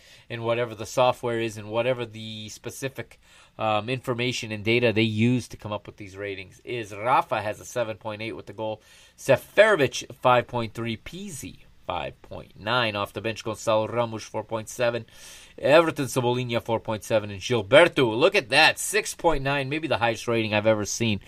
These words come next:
for Gilberto. We look at, uh, Lucas Verissimo here. You can look at his heat map, and he, he spent a lot of time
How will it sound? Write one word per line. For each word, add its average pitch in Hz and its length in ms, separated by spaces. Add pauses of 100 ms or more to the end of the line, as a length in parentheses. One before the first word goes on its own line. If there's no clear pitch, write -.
(360)
for 117 180
Gilberto. 101 720 (400)
We 113 120
look 113 320
at, 113 500
uh, 113 220
Lucas 135 340
Verissimo 120 600
here. 117 140
You 113 120
can 127 200
look 143 220
at 123 80
his 113 200
heat 127 220
map, 117 320
and 113 120
he, 117 460
he 120 160
spent 127 420
a 117 40
lot 113 240
of 123 80
time 127 380